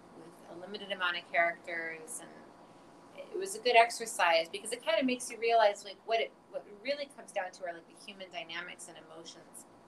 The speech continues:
um, and which is, you know, that's the core of the story, is the relationship between these women and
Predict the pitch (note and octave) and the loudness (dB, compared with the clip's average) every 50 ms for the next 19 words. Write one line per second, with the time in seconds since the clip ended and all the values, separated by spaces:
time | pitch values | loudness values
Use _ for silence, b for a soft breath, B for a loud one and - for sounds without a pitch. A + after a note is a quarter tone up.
0 | - - - - - - - - - - - - - F#3 F3+ F3 E3+ E3 E3 E3 | -20 -20 -20 -20 -20 -20 -20 -20 -16 -16 -16 -10 -6 -2 0 0 0 0 -2 -6
1 | - - - - - - - - - - - - - - - - - - - - | -12 -18 -20 -20 -20 -20 -20 -20 -20 -20 -20 -20 -20 -20 -20 -20 -20 -20 -20 -20
2 | - - - - - - - - - - - F#3+ F#3+ - - G3+ F#3 F3+ - - | -20 -20 -20 -20 -20 -20 -20 -20 -20 -20 -14 -14 -14 -12 -6 -6 -6 -6 -6 -6
3 | - G3+ F3+ E3+ E3 - - F#3+ G3 G3 - - - - - - F#3+ F#3+ F#3 F3+ | -6 -4 -2 -2 -2 6 8 8 8 8 6 -8 -10 -8 4 8 8 8 8 6
4 | - E3 E3+ - - - - D#3+ E3+ E3+ D#3+ D#3+ D#3 D#3 D3+ - F3+ E3+ E3 E3 | 2 -6 -6 -4 -4 -6 -2 2 2 2 2 2 -2 -6 -8 -8 -10 -10 -10 -10
5 | D#3 E3 E3+ E3+ - - F3+ - - F#3 E3+ - E3+ - - F3+ E3 E3 E3 E3+ | -8 -6 -6 -6 -6 -10 -14 -12 -12 -12 -12 -14 -18 -18 -18 -18 -18 -16 -16 -14
6 | E3+ F3 - E3+ F3+ F3 F3 F3 E3 E3 E3 E3+ E3 E3 | -14 -14 -12 -10 -10 -10 -8 -6 -8 -8 -8 -10 -10 -12